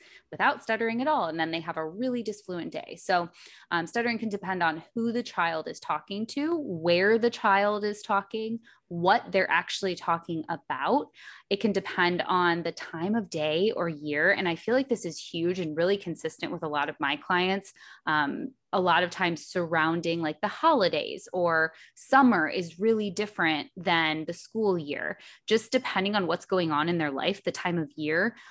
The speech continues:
a lot of times based on the busyness of their schedules, that can often affect it. Um, it can also depend on the child's overall emotional or physical state while they are talking. And then also the length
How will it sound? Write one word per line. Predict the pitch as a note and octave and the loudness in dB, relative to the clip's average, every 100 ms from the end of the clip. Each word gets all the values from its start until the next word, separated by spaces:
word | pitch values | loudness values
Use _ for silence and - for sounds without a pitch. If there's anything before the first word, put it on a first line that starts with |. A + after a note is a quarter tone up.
| - | -4
a | |
lot | E3+ E3 | 0 2
of | F3 | 2
times | - F3 D#3+ | 0 -4 -2
based | F3 D#3+ F3 | -4 -2 -2
on | E3 | -2
the | |
busyness | D3+ D#3 D3 E3+ F#3 A3+ - | -2 -6 -4 -4 -2 -2 -4
of | - E3 | -6 -4
their | D#3+ | -4
schedules, | - - D3+ D#3+ G3 D4 D4 | -6 -8 -8 -2 0 0 0
that | F3 D3 - | 0 0 -2
can | F#3+ | -4
often | - D#3+ - F3 | -2 -4 -2 -4
affect | F3 F3 E3+ - | -2 -2 -2 0
it. | B3 B3 _ - - - - | -2 -2 _ -20 -20 -14 0
Um, | F3+ D#3+ C#3+ - F#3 G#3 _ _ | 4 4 2 -4 -8 -10 _ _
it | - | -2
can | G3 | 2
also | F3 F3+ F#3+ | 4 4 0
depend | F#3 F3 F3 | -2 0 0
on | F3 | -2
the | E3 | -2
child's | - E3 D#3 | -2 0 0
overall | D#3+ F3+ E3 E3+ D#3+ E3+ | 0 -2 0 2 2 0
emotional | D3+ E3 F3+ - F3 D#3 - | -4 -4 -4 -4 -2 -2 -2
or | E3 | -6
physical | - G3 F#3+ G3 F#3+ | -4 -4 -2 -2 -4
state | E3+ - - F3 - | -6 -6 -4 -2 -2
while | D#3+ | -2
they | D#3+ D3+ | 0 0
are | D#3 | -2
talking. | - C#3+ C3+ E3+ G#3 D4 D4 - - - - - | -2 -4 -2 -2 2 2 0 -14 -20 -20 -12 0
And | G3+ F#3+ | 2 4
then | F3+ F3 | 4 4
also | - G3 - G3 | 2 0 0 0
the | F#3 | 0
length | F3 E3 E3+ | 0 -2 -2